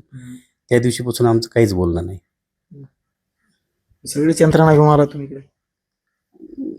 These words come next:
Speaker 2: न-, नाही, आता यंत्रणा समजा, अ, म्हणजे मी तिथं असताना ही यंत्रणा आपण उभी केलेली होती.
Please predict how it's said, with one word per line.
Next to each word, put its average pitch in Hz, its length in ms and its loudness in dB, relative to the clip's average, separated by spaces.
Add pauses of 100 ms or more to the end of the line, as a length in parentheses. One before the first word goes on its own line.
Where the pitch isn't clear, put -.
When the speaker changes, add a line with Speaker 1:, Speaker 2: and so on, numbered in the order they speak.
Speaker 2:
न-, 131 600 2
नाही, 156 160 4
आता 101 140 -2
यंत्रणा 156 640 4
समजा, 151 380 0
अ, 110 540 -2
म्हणजे 113 320 -12 (420)
मी 113 220 -2
तिथं 139 260 2
असताना 139 340 2
ही 139 120 4
यंत्रणा 135 300 2
आपण 135 160 2
उभी 139 220 4
केलेली 110 320 2
होती. 98 280 -10